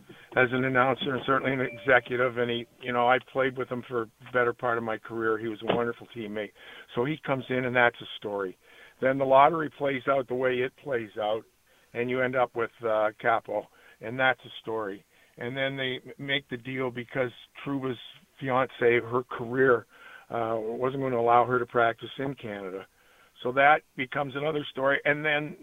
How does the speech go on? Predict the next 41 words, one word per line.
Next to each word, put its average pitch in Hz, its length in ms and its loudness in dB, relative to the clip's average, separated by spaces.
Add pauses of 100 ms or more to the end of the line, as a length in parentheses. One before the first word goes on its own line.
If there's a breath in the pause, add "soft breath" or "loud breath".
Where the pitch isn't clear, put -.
the 131 60 -20 (100)
free 151 220 -2
agent 147 280 -6
story. 127 340 -2
So 147 100 -2
the 147 80 -6
point 160 380 -6
is, 151 220 2 (500 loud breath)
they've 175 100 -4
had 247 120 0
a 190 100 -2
number 160 400 4
of 135 60 -2 (100)
things 160 260 2 (100)
here 127 380 2 (480 soft breath)
that 135 300 4 (260)
nobody's 160 500 -2
had 147 220 0
the, 139 120 -4 (340)
uh, 127 280 -2
light 139 260 2 (120)
shine 131 300 0 (100)
really 143 380 -2
brightly 135 460 0
on 120 320 0 (140)
them, 113 460 -2
on 117 200 -6
one. 117 340 0
It's - 140 -20
been 127 140 -6
a 120 60 -6
collective 127 480 -2 (100)
thing, 120 220 -2
and 156 80 -6
I 180 60 -4
think 196 120 -8
that's 185 220 -4
worked 190 220 -6
out 160 160 2
well. 160 280 4 (500 loud breath)
Um, 123 580 -2